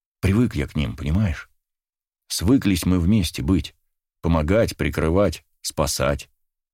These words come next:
биться спина к спине. И вот когда я это все вспоминаю, то мне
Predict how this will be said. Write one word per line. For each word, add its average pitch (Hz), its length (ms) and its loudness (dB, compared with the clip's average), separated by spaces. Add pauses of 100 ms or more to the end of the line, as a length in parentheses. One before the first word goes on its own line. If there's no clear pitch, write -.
(280)
биться 95 360 -2
спина 90 360 0
к 76 60 -4
спине. 76 460 -4 (1120)
И 65 60 -8
вот 64 140 -6
когда 67 300 -2
я 73 160 0
это - 120 -8
все - 240 -2
вспоминаю, 69 880 -2
то 60 100 -4
мне 110 280 4